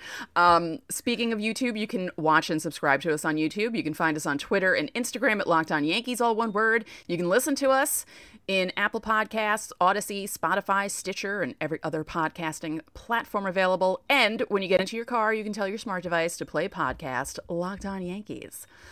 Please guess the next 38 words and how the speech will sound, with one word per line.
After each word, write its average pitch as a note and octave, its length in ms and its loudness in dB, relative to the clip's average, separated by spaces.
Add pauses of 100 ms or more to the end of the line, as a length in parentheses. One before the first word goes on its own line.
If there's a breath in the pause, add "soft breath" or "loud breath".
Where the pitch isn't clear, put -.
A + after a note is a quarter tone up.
(640 soft breath)
So - 140 2
as B3+ 180 8
I E4+ 80 10
said D#4 580 6
in B3+ 100 4
the C4+ 120 4
open, A#3+ 460 6
the F#3+ 80 0
Yankees B3+ 580 2
are G3+ 240 2
doing D#4 520 4
what A3+ 220 -2
they're A3+ 180 0
supposed - 600 -4
to A#3+ 60 -6
be C#4+ 160 0
doing B3+ 480 0
so E3 280 0
far D#3 460 0
in E3+ 220 -2
this D#3+ 320 0 (100)
nine-game E3 760 0
stretch. - 600 -4
When F3 200 0
we F3 100 0
looked G#3 280 0
at C4 120 -6
the C4 60 -6
schedule, G#3+ 720 2 (500)
after G3+ 320 4
they F#3+ 240 6
played G#3+ 320 2
the A3 80 -2
Tigers, F3 600 2
we E3 100 2
saw D3 540 4 (140)
Guardians, A#3+ 600 0 (580)
Orioles, G#3+ 760 6